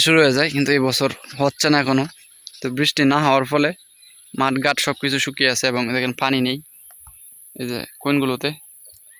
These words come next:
ছোটো ছোটো কোইন আছে, এখানে এই সড়ক নির্মাণ করার সময় এগুলো কোইন তৈরি করেছিল, মাটি কাটার ফলে এখানে কোইন তৈরি হয়। But ক-, দুঃখের বিষয় হচ্ছে এগুলোতে কোনো তেমন কোনো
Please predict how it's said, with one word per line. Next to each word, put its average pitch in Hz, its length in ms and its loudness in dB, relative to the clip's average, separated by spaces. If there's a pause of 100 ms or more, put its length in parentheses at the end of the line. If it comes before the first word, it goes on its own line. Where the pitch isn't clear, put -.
(400)
ছোটো 151 160 -4 (100)
ছোটো 139 140 -4 (100)
কোইন 156 220 0
আছে, 151 180 -4
এখানে 135 220 0
এই 131 60 0 (140)
সড়ক 143 240 0 (200)
নির্মাণ 143 260 2
করার 131 280 0
সময় 131 200 0
এগুলো 127 240 0
কোইন 139 200 2
তৈরি 135 180 0
করেছিল, 127 300 0 (1120)
মাটি 135 260 -2
কাটার 135 240 0
ফলে 135 180 0
এখানে 131 140 0 (100)
কোইন 143 220 0
তৈরি 139 200 0
হয়। 139 120 -4 (1000)
But 135 140 -2 (460)
ক-, 143 200 -8 (920)
দুঃখের 156 260 -2
বিষয় 156 180 0
হচ্ছে - 160 -4 (100)
এগুলোতে 139 360 0 (1600)
কোনো 139 180 0 (1500)
তেমন 147 240 0
কোনো 147 120 0